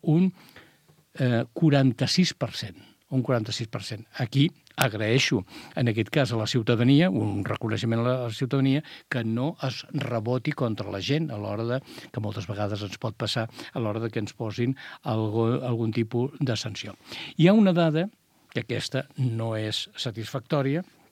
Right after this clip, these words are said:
i que realment, doncs, l'hem de posar en valor i en context, que és els delictes per violència de gènere. En el cas del diol-, eh, delictes per violència de gènere sí que hi ha un increment, un deu coma sis per cent d'increment.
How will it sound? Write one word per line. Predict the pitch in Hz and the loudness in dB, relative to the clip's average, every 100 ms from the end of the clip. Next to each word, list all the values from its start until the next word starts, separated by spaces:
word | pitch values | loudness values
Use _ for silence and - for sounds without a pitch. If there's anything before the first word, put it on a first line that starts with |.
| - _ _ _ _ _ - _ - | -20 _ _ _ _ _ -14 _ 0
i | 151 | 2
que | 127 | 2
realment, | 117 110 110 110 110 120 | -4 -4 -4 -4 -4 -2
doncs, | 120 107 - 113 | -2 -4 -8 -6
l'hem | 104 107 | -4 -4
de | 104 | -2
posar | 127 98 120 - 120 | -2 0 0 0 -4
en | |
valor | 107 127 180 | -2 0 2
i | 151 | 2
en | |
context, | - 82 - - - - - - | 0 -14 -16 -16 -20 -18 -10 0
que | 143 | 0
és | - - | 0 -4
els | 120 | -2
delictes | 117 120 135 - 143 | 0 0 -2 -2 -2
per | - 120 | -2 -6
violència | 101 98 101 - 98 | -6 -8 -8 -8 -8
de | |
gènere. | - 95 - - _ - - - | -10 -14 -18 -20 _ -20 -12 -2
En | 123 | 0
el | 110 | 4
cas | 160 143 | 2 2
del | 120 | 0
diol-, | 117 110 - | -2 -4 -4
eh, | 135 120 117 110 110 | -4 -2 -2 -2 -2
delictes | 117 120 139 - 113 - | -2 0 -2 -4 -10 -8
per | 120 | -8
violència | 107 110 120 120 - 127 | -4 -4 -4 -4 -4 -2
de | 123 | 0
gènere | 139 131 147 - - - | 0 0 -2 -6 -18 -10
sí | - 131 | -4 -2
que | 147 139 - | 0 0 -2
hi | - 135 | 0 2
ha | 139 | 4
un | 139 | 4
increment, | 117 107 98 - 80 101 - - | 4 0 -6 -12 -16 -18 -6 2
un | 170 175 - | 4 2 0
deu | 135 139 135 - | 0 0 0 -4
coma | 117 113 | -4 -4
sis | - 113 - | -6 -6 -8
per | 104 - | -10 -6
cent | 123 156 - - - | -4 -4 -8 -18 -4
d'increment. | 131 113 - - 98 | 0 0 -4 -12 -14